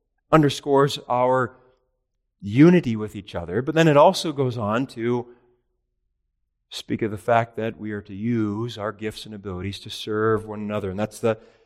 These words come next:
second half of the middle part of the verse when it says,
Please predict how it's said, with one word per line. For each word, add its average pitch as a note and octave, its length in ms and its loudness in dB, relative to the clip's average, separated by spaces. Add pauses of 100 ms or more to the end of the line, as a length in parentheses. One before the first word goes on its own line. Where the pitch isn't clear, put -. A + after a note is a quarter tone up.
(320)
second - 580 -2
half A2+ 380 2
of G2+ 100 -4
the G2 100 -4
middle A#2+ 440 2
part A#2+ 400 -2
of G#2+ 180 -8
the A2 60 -8
verse G2 360 -8
when G2+ 140 -10
it F#2+ 80 -10
says, G#2 460 -2